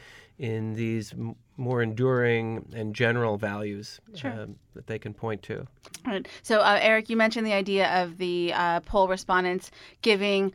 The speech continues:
Speaker 2: a civics lesson, and that actually ties
Speaker 1: Hmm.
Speaker 2: into our next response, uh, on Pride from David Frum. This man really needs no introduction, <laughs> I don't think. Uh, he spoke, I thought, very, very articulately about, um, this,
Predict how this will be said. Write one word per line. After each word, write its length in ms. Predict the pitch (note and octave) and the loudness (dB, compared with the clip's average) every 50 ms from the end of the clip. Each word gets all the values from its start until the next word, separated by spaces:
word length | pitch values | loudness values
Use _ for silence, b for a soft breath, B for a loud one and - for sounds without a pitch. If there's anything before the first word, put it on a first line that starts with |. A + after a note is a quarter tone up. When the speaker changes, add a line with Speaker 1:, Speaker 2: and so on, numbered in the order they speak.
| b b | b b
Speaker 2:
a 80 | - F#3+ | -6 -2
civics 380 | - - B3 G#3 G#3+ F#3+ - | 2 2 2 2 0 -2 -2
lesson, 360 | - E3+ F3 - - E3+ E3 E3+ | -2 -2 -2 -2 -2 -2 0 0
and 100 | F3 F3+ | 2 4
that 200 | F3+ F#3+ F#3+ - | 4 4 4 4
actually 320 | - F#3+ G3 G3 - G3+ | 4 4 4 2 0 -4
ties 320 | G3 - A3+ G3 F#3+ G3+ G3 | -2 -2 0 0 0 0 0
Speaker 1:
Hmm. 60 | G3+ | -2
Speaker 2:
into 340 | G3+ F#3+ - - G3+ F#3+ E3 | -2 -2 -2 0 0 2 2
our 180 | D#3 F3+ F#3 | 4 4 4
next 300 | F#3+ F#3+ F#3+ F#3+ - - | 4 2 0 0 -2 -6
response, 640 | G3+ G3 - - - G#3 F#3+ F#3+ F3 F3 - - B B B B B B B - | -10 -10 -6 0 2 4 4 4 2 -2 -6 -14 B B B B B B B 2
uh, 320 | - F#3+ F#3 F#3 F3+ F3+ - | 4 6 8 8 6 6 6
on 200 | - F#3+ F#3+ F#3+ | 4 4 2 2
Pride 480 | - - - D4+ C#4 A#3+ A3+ A3 G#3 | -2 0 4 4 6 6 4 4 2
from 380 | - - A3+ G#3 G3+ G3 G3+ G3 B B B B B - | 2 2 2 4 4 2 0 -2 B B B B B 2
David 300 | A3 G#3+ G#3+ G#3 G3+ F#3+ | 2 2 2 2 -2 -2
Frum. 420 | - - G#3 G3+ G3 F#3+ F#3+ F#3+ | 2 4 4 6 6 4 4 2
This 180 | F#3 F#3+ - - | 0 -2 -2 0
man 200 | G3+ F#3+ F#3+ F#3+ | 0 2 2 2
really 320 | F#3 F#3+ F#3+ F#3+ F#3+ F#3 | 2 2 0 0 0 0
needs 360 | G3 G3+ G3+ G#3 G3+ - G3+ | 0 2 2 2 2 0 2
no 240 | G#3+ G#3 G#3+ G#3+ G3+ | 4 6 6 6 6
introduction, 680 | G3+ G#3 G#3 - - G#3 G3 G3+ G#3 G#3 - - A3+ G#3+ | 6 4 2 0 0 2 4 4 4 4 2 2 2 4
<laughs> 40 | G#3 | 4
I 100 | G#3+ - | 4 4
don't 320 | - F4+ C4 C#4+ D#4 - | 4 4 4 4 2 0
think. 280 | - G#3 G#3 B3 B3+ - - | -2 -2 -2 -2 -4 -4 -2
Uh, 160 | F3+ F#3 F#3+ | -2 -2 -2
he 160 | G#3 A3 A#3 | -2 -4 -6
spoke, 300 | A3+ A3+ - A#3+ G#3+ G#3 | -6 -2 0 0 0 0
I 80 | F#3+ F#3 | 0 -2
thought, 140 | F3+ F3+ E3+ | -2 -2 0
very, 440 | F#3 G#3 G#3 G#3 G#3 G#3+ G3+ - - | 2 4 6 6 6 4 2 0 0
very 280 | G3 A3 A3+ A#3 A#3 A3+ | 2 4 6 6 8 6
articulately 840 | G3+ G3+ - G3 F3 G3 F3+ - F#3+ F#3 E3+ E3+ F3+ F3 F3 E3+ | 4 4 2 -4 -6 -4 -4 -4 -4 -6 -6 -6 -4 -4 -4 -4
about, 580 | - F3 E3+ F#3+ F3 F3 F3 F3 E3+ - - B B B B B B B - | -4 -4 0 2 4 6 6 4 2 -2 -10 B B B B B B B 2
um, 480 | - G3 F#3+ F#3 F3+ F3+ F3 F3 E3+ - | 4 6 8 8 6 6 4 2 -2 -6
this, 320 | - F#3 - G3+ F#3+ - | -6 -4 -2 -2 -2 -2